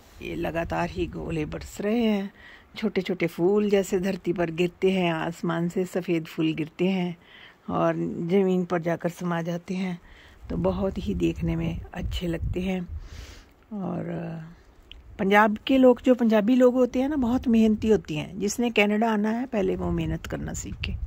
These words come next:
क्योंकि यहाँ से पर जो भी life है वो zero से start हो गई। zero से start मतलब आपकी जो study है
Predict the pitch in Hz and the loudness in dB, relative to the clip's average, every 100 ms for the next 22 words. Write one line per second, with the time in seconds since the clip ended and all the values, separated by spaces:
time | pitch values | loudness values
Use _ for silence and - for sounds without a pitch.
0 | - - - - 220 269 254 226 220 247 | -8 -12 -14 -2 0 0 0 2 2 -2
1 | - 277 240 269 294 262 220 226 233 277 | -4 -4 -2 -2 0 0 -2 -2 -6 -6
2 | - - - - - 269 185 226 226 285 | -12 -16 -20 -20 -12 -10 -8 -6 -6 -6
3 | 302 285 - - - 160 - - - - | -6 -8 -8 -12 -12 -14 -16 -20 -20 -20
4 | - _ _ - - - - - - 180 | -20 _ _ -20 -20 -20 -20 -20 -18 -10
5 | 202 254 269 269 262 220 208 220 226 214 | -6 -2 -4 -6 -6 -4 -4 -6 -8 -6
6 | 196 196 - 190 202 - 202 190 220 208 | -8 -10 -8 -6 -6 -4 -4 -2 -4 -4
7 | 202 | -6